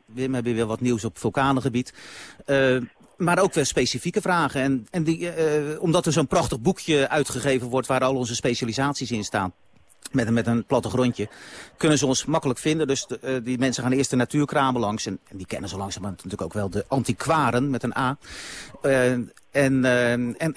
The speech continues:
en, eh, komen dan, eh, de vragen stellen, en de boeken bekijken die we eigenlijk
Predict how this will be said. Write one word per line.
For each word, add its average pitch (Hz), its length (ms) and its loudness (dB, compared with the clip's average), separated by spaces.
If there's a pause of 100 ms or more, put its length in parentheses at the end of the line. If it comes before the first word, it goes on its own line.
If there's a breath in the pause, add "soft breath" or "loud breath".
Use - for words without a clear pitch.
en, 143 320 2
eh, 131 180 2 (160)
komen 170 260 4
dan, 156 240 4
eh, 139 180 4
de 127 200 -2
vragen 190 360 2
stellen, 175 340 2 (540)
en 131 60 -8
de 123 80 -4
boeken 156 200 -4
bekijken 160 340 -2
die 131 100 -2
we 139 60 4
eigenlijk 131 280 0